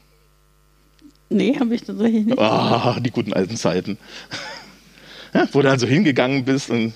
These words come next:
Speaker 2: dann so, „Ja, bei dem Bit einfach mal F F eingeben, damit du Gold hast.“ Ja? Das ist,
Speaker 1: Okay, ja.
Speaker 2: das ist bis, kennst du noch den Konami-Code?
Speaker 1: So,
Speaker 2: Ich
Speaker 1: so
Speaker 2: kann
Speaker 1: alte
Speaker 2: ja nicht
Speaker 1: Spiele
Speaker 2: aus-
Speaker 1: hab ich nicht gespielt.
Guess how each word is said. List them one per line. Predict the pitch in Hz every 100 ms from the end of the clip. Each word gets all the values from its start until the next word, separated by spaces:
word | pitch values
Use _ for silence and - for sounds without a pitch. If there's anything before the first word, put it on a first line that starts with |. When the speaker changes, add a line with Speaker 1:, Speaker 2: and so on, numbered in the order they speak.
| -
Speaker 2:
dann | 110 117
so, | 107 - - -
„Ja, | 143
bei | 147
dem | 131 143 156 160
Bit | 147 151
einfach | - 135 143
mal | 147 131
F | 120 -
F | 151 -
eingeben, | - 131 127 123 127 120
damit | 110 113
du | 107
Gold | 95 98 95 -
hast.“ | 90 - - - _ _ _ _ - - - _
Ja? | - 113 123 - _ _ _ _ - - _ _ - - -
Das | - -
ist, | -
Speaker 1:
Okay, | 220 - 254 208 190
ja. | 202
Speaker 2:
das | 202 202
ist | 226
bis, | - - -
kennst | 131 123
du |
noch | 123
den | 131
Konami-Code? | - 104 90 104 165 180 - - 175 - - - _ _ _ _ _ _ - - - - -
Speaker 1:
So, | - -
Speaker 2:
Ich |
Speaker 1:
so | -
Speaker 2:
kann | -
Speaker 1:
alte | 127
Speaker 2:
ja |
nicht | 127
Speaker 1:
Spiele | 120
Speaker 2:
aus- | 240
Speaker 1:
hab | 220
ich | -
nicht | 190 190 -
gespielt. | 190 - 185 180